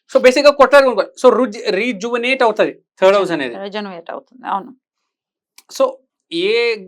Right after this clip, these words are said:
Speaker 1: ఇంటికి సంబంధించిన
Speaker 2: Hmm.
Speaker 1: దాని రెమెడీ ఉంది, ఏ
Speaker 2: Hmm.
Speaker 1: గ్రహానికి సంబంధించిన ఆ రెమెడీ ఉంటది.
Speaker 2: Hmm.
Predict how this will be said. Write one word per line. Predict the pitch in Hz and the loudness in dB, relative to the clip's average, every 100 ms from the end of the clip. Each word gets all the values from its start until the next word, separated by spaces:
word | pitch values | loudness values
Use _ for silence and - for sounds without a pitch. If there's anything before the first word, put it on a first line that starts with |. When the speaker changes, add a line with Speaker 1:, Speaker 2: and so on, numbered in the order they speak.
| 175 185 _ _ _ - | -20 -20 _ _ _ -10
Speaker 1:
ఇంటికి | 202 214 226 | -8 -8 -6
సంబంధించిన | 214 196 180 165 151 139 - 190 277 - _ - | -4 -4 -4 -4 -6 -8 -10 -8 -8 -10 _ -20
Speaker 2:
Hmm. | 202 160 165 _ _ _ 180 | -18 -18 -20 _ _ _ -4
Speaker 1:
దాని | 214 226 | -2 0
రెమెడీ | 214 226 190 | -2 -2 -4
ఉంది, | 170 143 139 175 | -4 -4 -6 -2
ఏ | 208 | -2
Speaker 2:
Hmm. | 180 | 0
Speaker 1:
గ్రహానికి | 208 208 220 220 214 | 0 2 -2 -4 -8
సంబంధించిన | 214 196 196 196 190 185 247 | -6 -4 -4 -6 -6 -6 -2
ఆ | 254 | 0
రెమెడీ | 214 220 233 | 0 -2 -4
ఉంటది. | 208 180 131 - 214 | -6 -8 -14 -14 -12
Speaker 2:
Hmm. | 208 | -12